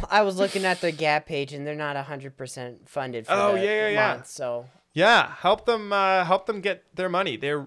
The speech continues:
Speaker 2: they raise their money every month. Every, it's like month to month, they're hoping they'll raise enough money to stay active.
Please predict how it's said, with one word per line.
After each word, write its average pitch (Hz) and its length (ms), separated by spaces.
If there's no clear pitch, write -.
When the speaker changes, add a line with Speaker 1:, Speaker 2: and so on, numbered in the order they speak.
Speaker 2:
they 170 200
raise 165 340
their 165 160
money 151 420
every 151 300
month. 143 420
Every, 196 260
it's 190 160
like 170 140
month 196 260
to 226 80
month, 202 300
they're 151 140
hoping 156 360
they'll 143 140
raise 147 220
enough 143 180
money 139 240
to 123 100
stay 139 240
active. 127 460